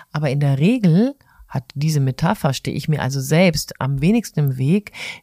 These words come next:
wenn ich tatsächlich diese Re-, Rituale konsequent durchziehe.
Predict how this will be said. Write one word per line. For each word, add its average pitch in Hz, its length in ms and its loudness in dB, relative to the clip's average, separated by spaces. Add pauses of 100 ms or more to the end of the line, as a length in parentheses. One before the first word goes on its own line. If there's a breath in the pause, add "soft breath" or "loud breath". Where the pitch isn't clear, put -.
wenn 165 140 2
ich 165 100 0
tatsächlich 165 560 -2
diese 202 320 0
Re-, 143 260 0
Rituale 151 840 0 (360 loud breath)
konsequent 190 800 0
durchziehe. - 480 -6